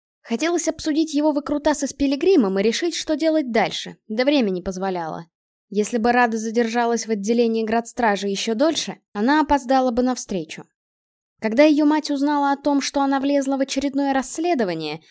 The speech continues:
первая реакция была вполне предсказуемой. Ирина вопила так, что и Цмок бы позавидовал. Рада не осуждала, просто слушала,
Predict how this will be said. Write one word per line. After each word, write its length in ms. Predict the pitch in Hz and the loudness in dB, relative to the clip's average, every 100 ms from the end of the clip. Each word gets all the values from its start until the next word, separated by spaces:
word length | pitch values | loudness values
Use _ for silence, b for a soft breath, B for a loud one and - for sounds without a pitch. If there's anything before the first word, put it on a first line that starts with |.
| b b | b b
первая 400 | - 294 285 277 | 2 4 6 4
реакция 520 | 285 339 330 - 208 180 | 4 2 0 -2 -2 0
была 240 | 214 294 | 0 0
вполне 400 | 302 269 277 277 | 0 0 0 0
предсказуемой. 920 | 254 - - 269 220 156 147 127 - _ _ _ _ | -4 -8 -4 -2 -2 -4 -6 -12 -18 _ _ _ _
Ирина 400 | 196 226 220 196 | 2 4 4 4
вопила 440 | 196 196 202 196 | 2 0 2 2
так, 260 | 196 262 - | 2 0 0
что 180 | - 269 | 0 0
и 60 | |
Цмок 360 | 262 311 339 220 | 2 2 2 2
бы 100 | 185 | 0
позавидовал. 720 | 185 180 170 160 156 156 156 _ _ _ - | -2 -4 -4 -6 -8 -8 -12 _ _ _ -4
Рада 320 | 202 311 330 | 2 4 4
не 160 | 320 311 | 4 0
осуждала, 680 | 294 302 302 330 208 151 - - | -2 -2 2 4 2 0 -6 -6
просто 280 | 302 311 311 | -4 -2 -4
слушала, 680 | - 214 196 208 190 185 | -4 -4 -4 -4 -4 -6